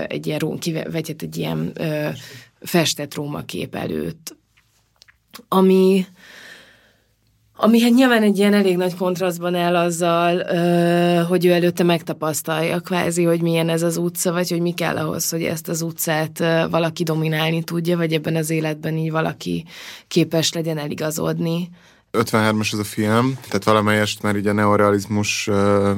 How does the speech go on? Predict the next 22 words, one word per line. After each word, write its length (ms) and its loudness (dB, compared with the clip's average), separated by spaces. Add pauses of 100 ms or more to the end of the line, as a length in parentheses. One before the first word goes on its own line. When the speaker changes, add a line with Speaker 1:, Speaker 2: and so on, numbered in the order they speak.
(120)
Speaker 2:
leáldozása 800 0
után 640 0 (500)
vagyunk 380 -2
talán, 280 2
azt 140 -2
hiszem. 360 0 (500)
Így 180 2
a 40 6
neorealizmus 600 4
felől 360 4
is 160 -2
lehet 240 2
nézni, 240 0
azt 100 0
hiszem, 220 0
ezt 160 -2
az 60 -2
utcaképet, 720 2
a 20 -2
dologtalanságot, 1200 2
azt, 200 -2
hogy, 200 2